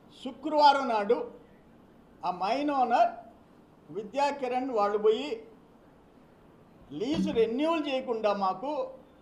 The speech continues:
రూల్ ప్రకారం రెన్యువల్ చేయాల్సిన చేయకుండా ఎత్తేస్తున్నారు ఇల్లీగల్‌గా అని చెప్పి కోర్టుకు పోయి శుక్రవారం హైకోర్టులో స్టే తెచ్చారు. కానీ ఇది ఎన్నో తేదీ చూసుకోండి, పదకొండు పన్నెండు ఇరవై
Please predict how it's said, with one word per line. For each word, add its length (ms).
రూల్ 240
ప్రకారం 440
రెన్యువల్ 460
చేయాల్సిన 420
చేయకుండా 460
ఎత్తేస్తున్నారు 680
ఇల్లీగల్‌గా 560
అని 140
చెప్పి 220
కోర్టుకు 400
పోయి 160
శుక్రవారం 560
హైకోర్టులో 680
స్టే 200
తెచ్చారు. 380
కానీ 260
ఇది 140
ఎన్నో 160
తేదీ 220
చూసుకోండి, 400
పదకొండు 560
పన్నెండు 440
ఇరవై 200